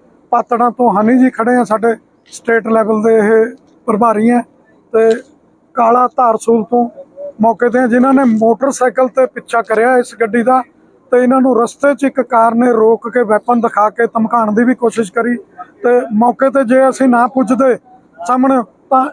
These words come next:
ਇਹਨਾਂ ਤੇ ਉਹ ਕੋਈ, ਮੈਂ ਸਮਝਦਾ ਵੀ ਇਹਨਾਂ ਦਾ ਨੁਕਸਾਨ ਵੀ ਕਰ ਸਕਦੇ ਸੀ। ਸਾਨੂੰ ਦੇਖ ਕੇ ਜਿਹੜੀ ਸਕੌਡਾ ਗੱਡੀ ਸੀ ਵਾਪਸ ਭੱਜ ਗਈ। ਇੱਥੇ ਜਿਹੜੀ ਗੱਡੀ ਇਹ ਅਸੀਂ ਰੋਕੀ ਆ, ਪੁਲਿਸ ਨੂੰ ਮੌਕੇ ਤੇ ਰਸਤੇ 'ਚ ਹੀ ਬੀਟੀ ਕਰਦੀ ਸੀ ਵੀ ਇੱਧਰੋਂ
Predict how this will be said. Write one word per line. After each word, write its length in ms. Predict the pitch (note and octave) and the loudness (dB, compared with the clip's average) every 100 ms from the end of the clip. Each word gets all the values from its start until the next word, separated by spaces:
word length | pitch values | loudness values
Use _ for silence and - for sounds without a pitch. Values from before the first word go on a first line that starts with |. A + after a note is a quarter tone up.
| C#4 | 0
ਇਹਨਾਂ 220 | C4 C#4 | 2 2
ਤੇ 180 | C#4 B3+ | 2 2
ਉਹ 280 | A3 A#3+ | 2 0
ਕੋਈ, 380 | A3+ A#3 A#3+ B3 C4+ C#5 C5 G#4+ B3+ A3 | 0 0 0 0 -4 -14 -18 -18 -8 -4
ਮੈਂ 140 | A#3 | -4
ਸਮਝਦਾ 520 | - A#3 B3 A3+ A3+ A3+ | -2 -2 0 0 0 2
ਵੀ 100 | A#3 C4 | 0 0
ਇਹਨਾਂ 260 | B3 B3 | 0 2
ਦਾ 100 | A#3+ | 0
ਨੁਕਸਾਨ 440 | A3 G#3+ G#3 G#3 A3 | -2 -4 -2 0 0
ਵੀ 100 | A#3+ | 0
ਕਰ 100 | A#3 A3 | -2 -2
ਸਕਦੇ 320 | A3+ A3+ A#3+ | -4 0 -2
ਸੀ। 160 | B3 B3+ - - - | 0 -2 -4 -16 -8
ਸਾਨੂੰ 380 | A3 A#3 B3+ A3+ | -2 0 0 2
ਦੇਖ 200 | A#3 A3+ | 0 0
ਕੇ 100 | B3 | -2
ਜਿਹੜੀ 260 | A#3 A#3+ B3 | 0 0 0
ਸਕੌਡਾ 320 | - A3+ A3+ | 0 -2 -2
ਗੱਡੀ 260 | A3+ G#3 A3+ | -2 -2 -4
ਸੀ 140 | - G3 | -4 -2
ਵਾਪਸ 340 | G3+ A#3 G#3+ - | -2 -2 -6 -4
ਭੱਜ 200 | B3 G#3+ | -4 -2
ਗਈ। 200 | B3 B3 _ _ - _ _ - | -2 -2 _ _ -20 _ _ -4
ਇੱਥੇ 300 | C#4+ - C#4+ | -4 0 0
ਜਿਹੜੀ 220 | B3+ B3+ | 2 0
ਗੱਡੀ 320 | A#3 F#3+ A#3 | 0 0 2
ਇਹ 260 | A#3 G#3 A3+ | 2 2 0
ਅਸੀਂ 220 | G3+ A#3 | 0 0
ਰੋਕੀ 320 | G#3 G3 A#3+ A#3+ | 0 0 0 0
ਆ, 120 | G#3 - _ _ _ _ _ C#5 C#5+ - - - - - | 0 -4 _ _ _ _ _ -8 -8 -8 -20 -18 -18 -4
ਪੁਲਿਸ 240 | B3+ - | -2 0
ਨੂੰ 160 | B3 B3 | 2 2
ਮੌਕੇ 300 | A3+ A3+ A#3+ | 0 0 -4
ਤੇ 180 | B3+ A#3+ - _ _ - | 0 -2 -2 _ _ -16
ਰਸਤੇ 460 | - A3+ - C4+ | -4 -4 0 -2
'ਚ 100 | B3+ | 0
ਹੀ 60 | C4+ | 0
ਬੀਟੀ 260 | A3 A3 A#3 | 0 -2 -2
ਕਰਦੀ 320 | A3+ G#3 A#3+ | -2 -2 -2
ਸੀ 140 | A#3+ | 0
ਵੀ 100 | A#3 | 0
ਇੱਧਰੋਂ 280 | A#3+ A#3+ A#3+ | 0 2 0